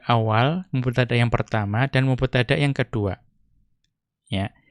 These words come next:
Jadi, jika khobarnya berupa jumlah ismiyah, pasti ada dua mubtada yang terkandung dalam kalam tersebut, yaitu mubtada yang pertama dan mubtada yang kedua. Contohnya tadi, ya, kalau kita kembali ke atas, tadi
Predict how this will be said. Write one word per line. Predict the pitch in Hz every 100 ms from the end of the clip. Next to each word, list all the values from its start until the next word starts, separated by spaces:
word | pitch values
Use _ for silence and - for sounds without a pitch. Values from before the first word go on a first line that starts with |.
| _ _ _ -
Jadi, | 113 123 135 139
jika | - 117 - 117
khobarnya | - 117 120 117 117
berupa | 123 113 113
jumlah | 113 110 110 -
ismiyah, | 107 - 120 110 131 175 -
pasti | 127 120 -
ada | 151 143
dua | 123 131
mubtada | 135 131 131 135 139 117 -
yang | 117 113
terkandung | 117 120 117 123 135
dalam | 120 127 127
kalam | 127 127 123
tersebut, | 123 - - 107 _ - _ _ _ _ _ -
yaitu | 120 120 127
mubtada | 120 120 120 123 135
yang | 131 127 117 113
pertama | - - 117 117 123 139
dan | 127 120
mubtada | 113 120 117 113 131
yang | 123 143 160
kedua. | - 117 107 101 98 - _ _ _ _ _ _ _ _ _ _ _ _ -
Contohnya | - 135 135 139 175
tadi, | 165 139 110 110 _ -
ya, | 120
kalau | 113 113 117
kita | 117 113 110
kembali | 117 110 110
ke | 110 110
atas, | 107 110 131 165
tadi | - 113 - 117 143 156